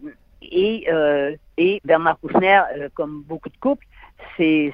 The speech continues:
séparé. Et donc, euh, la mère de, la mère de, de Camille, de, de, de, et de son, et de son frère, et il y avait, il y a d'autres enfants aussi dans la famille,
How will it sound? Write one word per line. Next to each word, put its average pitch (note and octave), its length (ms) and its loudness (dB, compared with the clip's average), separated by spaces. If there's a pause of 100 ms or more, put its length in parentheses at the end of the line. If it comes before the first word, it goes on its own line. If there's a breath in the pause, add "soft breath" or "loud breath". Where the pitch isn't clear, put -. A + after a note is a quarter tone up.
(100)
séparé. F#3 520 2 (460)
Et E3+ 260 0
donc, G#3 480 2 (120)
euh, C#3+ 320 2 (240 soft breath)
la D#3+ 180 4
mère G3 560 2
de, C#3+ 400 -4 (300)
la D#3 180 -4
mère G3+ 360 -4
de, D#3 300 -6
de D3 80 -4
Camille, D#3+ 540 -4
de, E3 180 -4
de, C#3 240 -4
de, B2+ 420 -4
et E3+ 160 4
de D3 200 2
son, A#2+ 180 0
et C#3 120 0
de D3 120 -4
son C#3 220 0
frère, G3+ 340 4
et E3 100 2
il D#3 100 -6
y D3 60 6
avait, D3 140 2 (140)
il D#3+ 60 0
y E3 40 6
a D#3+ 60 6
d'autres D#3+ 260 0
enfants D3+ 220 -4
aussi D3 220 -10
dans D#3+ 100 -2
la C#3+ 80 0
famille, G3 380 2